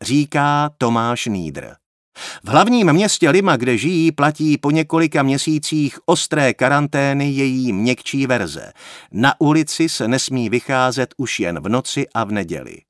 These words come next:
Školní rok na jižní polokouli běží od března do prosince, letos vůbec nezačne. Dcera teď neměla ani online výuku, protože paní učitelka onemocněla s covidem a ředitelka školy,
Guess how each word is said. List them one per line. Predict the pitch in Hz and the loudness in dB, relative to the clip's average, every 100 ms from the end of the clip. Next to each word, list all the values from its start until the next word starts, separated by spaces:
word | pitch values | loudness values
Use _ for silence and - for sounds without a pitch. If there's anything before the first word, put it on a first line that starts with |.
| _ _ _ - - - | _ _ _ -20 -20 -12
Školní | - - 208 262 202 135 | -6 2 4 4 4 4
rok | 170 170 - - | 2 0 -4 -2
na | 120 | 0
jižní | 180 170 151 131 | 2 2 2 0
polokouli | - 156 156 156 151 147 | 2 2 2 2 2 2
běží | 101 131 143 143 123 | 2 0 0 0 -2
od | 139 123 | -2 -4
března | 110 147 143 147 | -2 -2 -2 -2
do | 131 | -2
prosince, | - 127 - 85 78 - 76 - | -2 -2 -2 -6 -6 -6 -8 -2
letos | 113 147 160 151 - - | 0 2 0 0 -6 -8
vůbec | 95 151 143 139 123 | 2 2 2 -2 -2
nezačne. | 107 95 - - 67 110 _ _ _ _ - - - | -4 -4 -6 -10 -14 -18 _ _ _ _ -18 -18 -12
Dcera | - 208 240 | 0 4 4
teď | 233 160 | 2 0
neměla | 127 190 185 185 - | 2 2 4 2 2
ani | 160 170 170 | 2 0 0
online | - 208 185 147 123 | 2 2 4 4 4
výuku, | 110 110 120 104 117 | 2 0 0 0 0
protože | 127 120 127 123 | 0 0 0 0
paní | 131 135 127 | 0 0 0
učitelka | 120 - 139 139 127 123 | -2 -2 0 0 0 -2
onemocněla | - 123 127 131 - 135 135 107 | 0 0 0 -2 -4 -2 0 0
s | |
covidem | - 110 117 120 123 131 - - - | -2 -2 0 2 0 0 -6 -14 -2
a | 120 | 0
ředitelka | 117 190 247 160 135 120 | 4 4 4 2 2 0
školy, | 110 - 117 110 | -2 -2 0 2